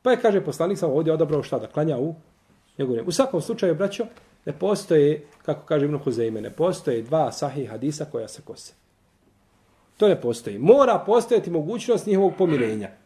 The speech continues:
Ili je, ako nema dokidanja, postoji mogućnost pomirenja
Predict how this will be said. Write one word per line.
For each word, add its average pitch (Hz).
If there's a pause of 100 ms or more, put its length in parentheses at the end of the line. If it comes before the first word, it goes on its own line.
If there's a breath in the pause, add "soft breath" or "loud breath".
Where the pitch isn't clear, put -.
(1400)
Ili 262
je, 160
ako 143
nema 160
dokidanja, 214 (240)
postoji 180
mogućnost 156
pomirenja 147